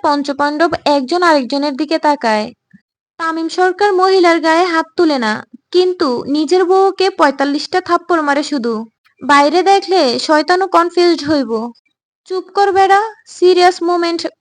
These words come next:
কমেডি করিস না, ভাই আমাগো উড়াই দিব।" মাহির আর সাকিব নিজেদের মধ্যে কথা বলে আবার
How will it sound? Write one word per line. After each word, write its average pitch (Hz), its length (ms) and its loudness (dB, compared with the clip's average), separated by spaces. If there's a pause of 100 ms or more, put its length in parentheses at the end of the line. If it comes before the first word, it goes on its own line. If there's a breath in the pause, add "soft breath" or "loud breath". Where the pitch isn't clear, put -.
(120)
কমেডি 339 340 2
করিস 320 360 -2
না, 220 140 -4 (580)
ভাই 294 220 2 (120)
আমাগো 311 420 2 (100)
উড়াই 262 320 2
দিব।" 233 180 -2 (460)
মাহির 330 420 0
আর 370 160 4
সাকিব 320 500 -2 (160)
নিজেদের 302 480 0
মধ্যে 339 320 -2
কথা 330 280 0
বলে 359 240 2
আবার 359 240 2